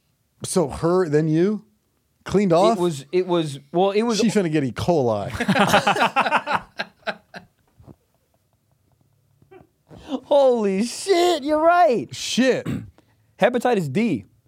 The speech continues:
Speaker 2: dick. <laughs>
Speaker 1: Wait, so on her, then you?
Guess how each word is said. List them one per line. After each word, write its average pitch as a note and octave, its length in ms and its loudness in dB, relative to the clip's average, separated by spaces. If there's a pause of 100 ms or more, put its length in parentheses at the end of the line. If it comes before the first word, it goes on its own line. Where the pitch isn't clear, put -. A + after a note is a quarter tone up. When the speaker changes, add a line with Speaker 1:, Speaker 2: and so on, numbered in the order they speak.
(140)
Speaker 2:
dick. C#3 340 -2 (1040)
<laughs> - 1080 -20
Speaker 1:
Wait, D3+ 340 -2
so C#3+ 380 0 (320)
on F3+ 240 0
her, E3+ 220 2
then D#3 220 0
you? F#3 320 0